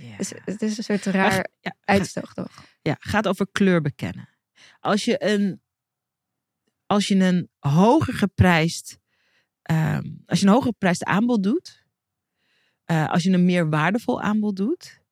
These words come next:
Speaker 1: dan vraagt dat scherpere keuzes van ons. Ehm, dan spra-, vraagt dat een bepaalde uitgesprokenheid van ons. Dus hoe ik het nu hoor is, eigenlijk weet je wel voor wie het is.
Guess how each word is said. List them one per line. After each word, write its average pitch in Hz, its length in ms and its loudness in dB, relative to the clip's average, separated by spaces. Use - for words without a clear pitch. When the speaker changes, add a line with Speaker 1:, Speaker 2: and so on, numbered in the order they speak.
Speaker 1:
dan 160 240 -2
vraagt - 460 -2
dat 185 200 -4
scherpere 202 760 -2
keuzes 139 500 -4
van 139 160 -6
ons. - 480 -20
Ehm, 156 560 -2
dan 160 240 -4
spra-, - 420 -6
vraagt 180 300 2
dat 196 120 0
een 190 120 4
bepaalde 170 320 2
uitgesprokenheid 165 1120 -2
van - 200 -20
ons. - 140 -20
Dus 190 280 0
hoe - 120 -8
ik - 60 -6
het 160 120 0
nu 175 260 4
hoor 160 580 2
is, 151 480 -4
eigenlijk 170 360 -4
weet - 180 -16
je - 60 -20
wel - 120 -12
voor - 180 -20
wie - 120 -12
het - 140 -20
is. - 340 -14